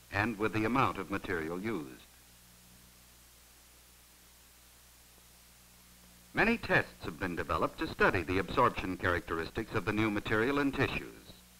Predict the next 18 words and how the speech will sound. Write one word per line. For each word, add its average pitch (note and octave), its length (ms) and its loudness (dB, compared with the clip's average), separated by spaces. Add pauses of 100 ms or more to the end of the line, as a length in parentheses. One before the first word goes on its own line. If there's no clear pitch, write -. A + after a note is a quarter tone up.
(220)
For D3 140 0
purposes F#3+ 500 -2
of G#2 140 -8
demonstration, A2 680 -2 (500)
cellulose E3+ 580 4
in A2+ 80 2
the G2+ 100 -2
form D3+ 320 4
of A#2+ 120 0
ordinary B2+ 480 4
gauze D#2+ 500 0
is F2+ 140 -2
here E3 240 2
compared B2 520 4
to G#2 140 -2
oxidized A#2+ 720 4
regenerated G#2 800 2
cellulose D#2+ 500 -2